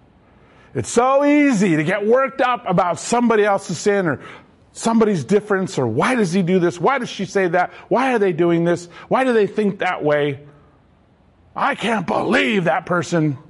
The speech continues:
We had a rule in our house. If you're gonna get mad about your brother or sister's sin or what they did wrong, then you gotta get just as angry about your sin and what you do wrong, or I don't wanna hear it. First, deal with yourself,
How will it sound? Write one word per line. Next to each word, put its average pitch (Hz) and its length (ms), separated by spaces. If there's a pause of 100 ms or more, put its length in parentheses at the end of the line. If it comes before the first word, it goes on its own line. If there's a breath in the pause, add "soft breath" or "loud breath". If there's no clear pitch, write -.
(1300)
We 143 100
had 208 120
a 185 40
rule 175 300
in 135 80
our 120 100
house. 113 500 (920)
If 123 100
you're 165 80
gonna 214 180
get 185 160
mad 175 340
about 143 220
your 123 120
brother 151 280
or 131 40
sister's 135 460
sin 170 420 (280 loud breath)
or 131 80
what 147 200
they 160 100
did 147 200
wrong, 147 440 (640 soft breath)
then 143 160
you 190 100
gotta 180 220
get 156 160
just 247 340
as 208 160
angry 185 300
about 135 260
your 123 300
sin 104 320
and 135 160
what 135 160
you 123 240
do 107 160
wrong, 90 340 (340 soft breath)
or 120 80
I 147 120
don't 170 100
wanna 127 160
hear 123 180
it. 90 140 (840 soft breath)
First, 156 320
deal 151 180
with 131 140
yourself, 110 520